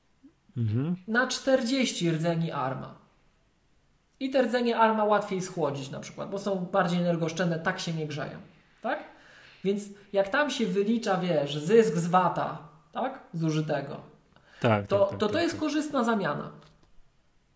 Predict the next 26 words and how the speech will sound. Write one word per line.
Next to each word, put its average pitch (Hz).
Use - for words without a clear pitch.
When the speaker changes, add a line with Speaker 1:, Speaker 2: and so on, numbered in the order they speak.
Speaker 2:
Tak? 302
Tyle 302
tylko, 170
że 226
to 220
działa 208
tylko 233
przy 196
scenariuszu, 175
w 302
którym 208
praca, 269
którą 190
wykonujesz, 175
daje 214
się 220
podzielić, 208
bardzo 214
ładnie 220
się 202
rozkłada 214
na 196
większą 202
ilość 202
jednostek 190
wykonania. 165